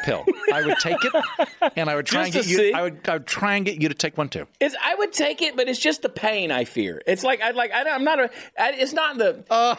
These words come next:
Speaker 1: and then you
Speaker 2: it's
Speaker 1: went
Speaker 2: just
Speaker 1: past
Speaker 2: the
Speaker 1: my comfort
Speaker 2: pain.
Speaker 1: zone. <laughs>
Speaker 2: It's just <laughs>
Speaker 1: Oh, in this nice moment,
Speaker 2: It's
Speaker 1: you're like, "Oh,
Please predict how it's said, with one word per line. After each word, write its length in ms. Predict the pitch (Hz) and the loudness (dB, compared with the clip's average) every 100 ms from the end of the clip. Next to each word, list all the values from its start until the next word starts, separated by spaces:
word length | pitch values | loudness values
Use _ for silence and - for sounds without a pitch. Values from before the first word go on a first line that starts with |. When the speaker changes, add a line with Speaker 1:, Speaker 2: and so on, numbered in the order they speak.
| - | 0
Speaker 1:
and 80 | 254 | 0
then 120 | 226 | 2
you 120 | 254 | 2
Speaker 2:
it's 100 | 254 | 2
Speaker 1:
went 100 | 320 | 2
Speaker 2:
just 20 | |
Speaker 1:
past 160 | 277 262 | 2 0
Speaker 2:
the 80 | 254 | 2
Speaker 1:
my 100 | 277 | 2
comfort 200 | 330 254 | 2 2
Speaker 2:
pain. 80 | 143 | 2
Speaker 1:
zone. 280 | 165 127 113 | 0 0 -4
<laughs> 280 | - 214 - | -2 -4 0
Speaker 2:
It's 160 | 254 269 | -2 2
just 200 | 262 262 | 0 2
<laughs> 280 | 240 - - - - 330 226 | -2 -2 0 0 2 2 2
Speaker 1:
Oh, 560 | 202 202 - 277 247 254 | 0 2 0 2 2 2
in 180 | 247 247 | 2 2
this 160 | 190 | 2
nice 240 | 262 254 208 | 2 0 2
moment, 240 | 220 - | 2 2
Speaker 2:
It's 40 | 185 | 2
Speaker 1:
you're 100 | 190 | 2
like, 160 | |
"Oh, 60 | 190 | 2